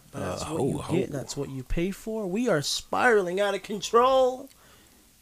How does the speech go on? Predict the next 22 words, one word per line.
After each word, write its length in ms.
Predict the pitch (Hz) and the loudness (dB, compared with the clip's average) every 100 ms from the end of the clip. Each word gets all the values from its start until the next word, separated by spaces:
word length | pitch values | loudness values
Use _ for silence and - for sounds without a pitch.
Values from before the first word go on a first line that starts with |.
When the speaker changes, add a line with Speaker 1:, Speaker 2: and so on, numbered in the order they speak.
| - | -10
Speaker 1:
It 100 | 147 | -6
is 120 | 135 | -4
the 80 | 135 | -4
cringe. 600 | - 202 220 233 240 214 | 4 6 8 6 4 4
It 120 | 160 | 4
is 180 | 143 131 | 2 -4
Chief 320 | - 165 139 - | -6 -6 -8 -8
Blackhand. 800 | 131 175 196 - 185 180 180 185 _ _ _ _ _ _ _ - | -2 0 0 -2 -6 -6 -10 -14 _ _ _ _ _ _ _ -2
Or 140 | 156 | 0
the 200 | 151 - | 0 -2
cringe 480 | 156 - 202 190 135 | -4 -4 -4 -4 -4
of 120 | 131 - | -10 -8
Chief 240 | 131 127 | -10 -8
Blackhand. 500 | 123 117 127 139 127 | -8 -8 -10 -12 -8
As 160 | 131 151 | -6 -8
you 80 | |
can 160 | 165 160 | -10 -8
tell, 340 | 175 175 175 | -4 -2 -2
I 100 | 156 | -4
am 100 | 135 | -8
fucking 460 | 120 - - - 170 | -12 -10 -8 -6 -6
tired 460 | 170 139 120 123 | -4 -4 -6 -8